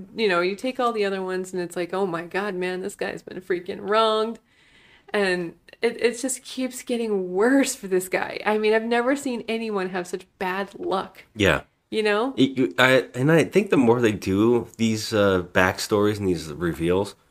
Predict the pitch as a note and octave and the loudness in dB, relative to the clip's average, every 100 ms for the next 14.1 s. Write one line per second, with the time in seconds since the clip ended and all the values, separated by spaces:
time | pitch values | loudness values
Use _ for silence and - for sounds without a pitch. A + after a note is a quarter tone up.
0 | _ _ _ - G2+ G2+ G2+ G#2+ G#2 G2 | _ _ _ -6 -2 4 6 6 6 0
1 | - F#2+ F2+ F2 - - D2+ C#2+ C#2+ - | 0 2 2 2 -2 -2 -2 -2 -6 -12
2 | - - _ _ _ _ _ B2 G#2+ A2+ | -20 -20 _ _ _ _ _ -4 0 2
3 | C#3+ G#2+ C#2 A#1+ - _ _ _ _ A2+ | 4 2 0 -2 -8 _ _ _ _ -4
4 | A2+ G#2+ E2 E2+ E2 - E2 - - E2 | 4 4 6 4 4 -2 -4 -6 -2 2
5 | D#2 D2 C2+ B1 B1+ - D2+ D#2+ A#3+ A#3+ | 2 0 -4 -6 -10 -6 -2 0 0 -2
6 | A3+ C4+ C#4 _ _ _ _ - _ _ | -4 -6 -8 _ _ _ _ -20 _ _
7 | _ - A#2 - A2 G#2+ C3 D3 D#3+ C3 | _ 2 4 4 2 6 6 8 8 8
8 | B2 B2 D#3 F3+ - A2 G2+ G2+ - F#2 | 6 4 2 2 4 6 6 2 2 2
9 | F2 D#2 D2 - F2+ F2+ F2 _ _ G#2+ | 2 -2 -4 -4 -2 -2 -4 _ _ 0
10 | G2+ G2+ G2+ G2 F#2+ F2+ F2 F2 D2+ E2 | 2 0 -2 0 0 0 0 -2 -4 -8
11 | - D#2+ D#2 D2 C2 B1 B1 - - _ | -2 0 2 0 -2 -4 -8 -12 -14 _
12 | _ _ - - _ _ _ E2+ D2+ - | _ _ -20 -20 _ _ _ 0 0 -4
13 | - E2+ D#2 C#2+ - D#2 D2 C#2+ D2 D2+ | -10 -4 -2 -2 -4 -4 -2 -2 -2 -4